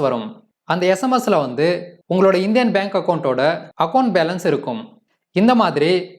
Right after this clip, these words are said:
உங்களோட பேங்க் பேலன்ஸை நீங்க எப்ப வேணும்னாலும் இந்த மிஸ்டு கால் சர்வீஸ் மூலமா செக் பண்ணலாம். இதுக்காக உங்களுக்கு எந்த சார்ஜுமே பிடிக்க மாட்டாங்க. நீங்க இந்த நம்பருக்கு கால் பண்ணும்போது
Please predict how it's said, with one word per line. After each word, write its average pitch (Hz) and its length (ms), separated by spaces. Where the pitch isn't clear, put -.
உங்களோட 185 260
பேங்க் 226 280
பேலன்ஸை 156 440
நீங்க 190 140
எப்ப 208 220
வேணும்னாலும் 175 600
இந்த 190 180
மிஸ்டு 214 280
கால் 233 200
சர்வீஸ் 214 360
மூலமா 165 220
செக் 151 180
பண்ணலாம். 117 340
இதுக்காக 208 380
உங்களுக்கு 175 340
எந்த 220 160
சார்ஜுமே 185 400
பிடிக்க 170 300
மாட்டாங்க. 117 320
நீங்க 185 160
இந்த 190 180
நம்பருக்கு 233 400
கால் 220 200
பண்ணும்போது 147 500